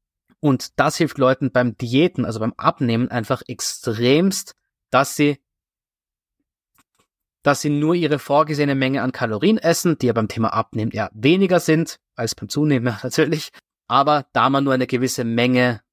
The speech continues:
Essen und Kalorien in einer Mahlzeit auf einmal essen kann. Deshalb klappt diese Diätstrategie auch für einige Personen sehr gut tatsächlich. Und wir machen uns dieses Prinzip hier in diesem Tipp zunutze und kehren das Ganze einfach um. Ja, also das hier nur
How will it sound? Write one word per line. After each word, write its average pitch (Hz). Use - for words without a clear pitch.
Essen 139
und 131
Kalorien 120
in 127
einer 117
Mahlzeit 113
auf -
einmal 123
essen -
kann. -
Deshalb 123
klappt -
diese 127
Diätstrategie 120
auch -
für -
einige 110
Personen 110
sehr 131
gut 254
tatsächlich. -
Und 156
wir 156
machen 185
uns 151
dieses 143
Prinzip -
hier 139
in 123
diesem 208
Tipp 202
zunutze 156
und 127
kehren 120
das 113
Ganze 110
einfach 101
um. 107
Ja, 107
also 110
das 117
hier 120
nur 120